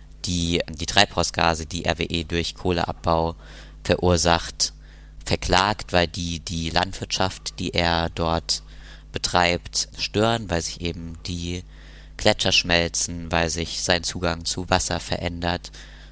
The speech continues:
Das ist immer noch ausstehend, wie das ausgeht, aber auch solche Kämpfe um globale Klimagerechtigkeit lassen sich auch als Form von einem antiklassistischen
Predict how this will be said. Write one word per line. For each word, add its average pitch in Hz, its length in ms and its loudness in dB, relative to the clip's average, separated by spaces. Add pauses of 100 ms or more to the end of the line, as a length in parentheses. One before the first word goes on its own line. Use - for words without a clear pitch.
Das - 180 6
ist - 120 4
immer 95 180 0
noch 87 200 0
ausstehend, 104 680 2
wie - 60 -8
das - 180 -4
ausgeht, 110 680 -2 (380)
aber 90 180 6
auch 90 80 6
solche 92 340 4
Kämpfe - 360 0
um 85 340 -4
globale 85 440 2
Klimagerechtigkeit 82 1160 -2 (460)
lassen 85 240 2
sich 80 240 0
auch 87 260 4
als - 380 0
Form 85 320 2
von 80 480 -2 (400)
einem 87 160 -2
antiklassistischen 80 1080 -2